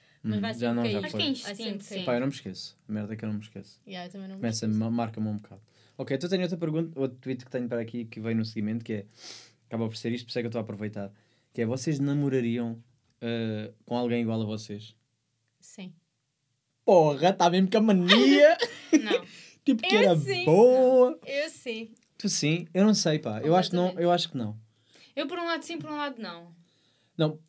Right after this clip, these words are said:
Speaker 3: Eu por
Speaker 2: ou
Speaker 3: um
Speaker 2: seja,
Speaker 3: lado sim, por um
Speaker 2: eu
Speaker 3: lado
Speaker 2: acho,
Speaker 3: não.
Speaker 2: eu, eu
Speaker 1: Primeiro ia amar essa pessoa.
Speaker 2: <laughs>
Speaker 1: Isso é incrível. Não,
Speaker 2: Pá,
Speaker 1: mas
Speaker 2: narci-,
Speaker 1: agora a sério,
Speaker 2: narcisismo
Speaker 1: yeah.
Speaker 2: ao ponto máximo.
Speaker 1: Não,
Speaker 3: Eu
Speaker 1: mas agora a
Speaker 3: preciso,
Speaker 1: sério, eu
Speaker 3: não.
Speaker 1: sim.
Speaker 2: Pá, eu não sei se conseguiria, eh, mas é um bocado, mas também é um, eu quero, quero achar que é, é adulto da minha parte eu admitir isso.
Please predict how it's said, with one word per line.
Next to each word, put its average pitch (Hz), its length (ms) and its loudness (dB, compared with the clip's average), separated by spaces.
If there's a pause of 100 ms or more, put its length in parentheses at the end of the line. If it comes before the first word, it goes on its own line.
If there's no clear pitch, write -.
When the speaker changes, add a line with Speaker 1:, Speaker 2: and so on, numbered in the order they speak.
(140)
Speaker 3:
Eu 208 80 -20
por 190 60 2
Speaker 2:
ou - 20 4
Speaker 3:
um - 20 4
Speaker 2:
seja, 185 200 2
Speaker 3:
lado 123 100 -4
sim, 269 80 -12
por - 160 -14
um 160 60 -6
Speaker 2:
eu 170 100 4
Speaker 3:
lado 202 80 6
Speaker 2:
acho, - 180 0
Speaker 3:
não. - 120 -20
Speaker 2:
eu, 160 260 -2
eu 143 180 2
Speaker 1:
Primeiro 339 280 0
ia 370 100 0
amar 208 300 -6
essa 185 240 -12
pessoa. 175 320 -16 (320)
Speaker 2:
<laughs> - 0 -
Speaker 1:
Isso 226 520 4
é 214 100 6
incrível. 262 540 -2 (560)
Não, - 80 -6
Speaker 2:
Pá, 131 40 0
Speaker 1:
mas 135 40 -2
Speaker 2:
narci-, 160 220 4
Speaker 1:
agora - 120 0
a - 20 -2
sério, 277 80 0
Speaker 2:
narcisismo 151 600 2
Speaker 1:
yeah. 151 220 2
Speaker 2:
ao 151 80 -2
ponto 147 240 -4
máximo. 113 320 -6 (140)
Speaker 1:
Não, 190 160 -8
Speaker 3:
Eu 185 80 -4
Speaker 1:
mas 170 80 -8
agora 220 240 -2
a 208 40 -6
Speaker 3:
preciso, 180 240 -10
Speaker 1:
sério, 180 120 -12
eu 214 80 -8
Speaker 3:
não. 208 120 -12
Speaker 1:
sim. 185 260 -16 (840)
Speaker 2:
Pá, 147 140 2
eu 156 120 4
não 175 80 2
sei 175 140 -2
se - 80 -8
conseguiria, 143 640 -2 (320)
eh, 135 200 0
mas 143 200 0
é 170 60 4
um 180 60 0
bocado, 175 520 -2 (680)
mas 156 100 -8
também 175 160 2
é - 20 4
um, 208 220 -2
eu 185 120 6
quero, 190 220 4
quero 185 260 4
achar 180 200 0
que 196 100 0
é, 175 240 2
é 165 40 6
adulto 170 240 2
da 160 100 0
minha 165 200 4
parte 165 320 -2
eu 175 220 2
admitir 165 340 -2
isso. 110 320 -6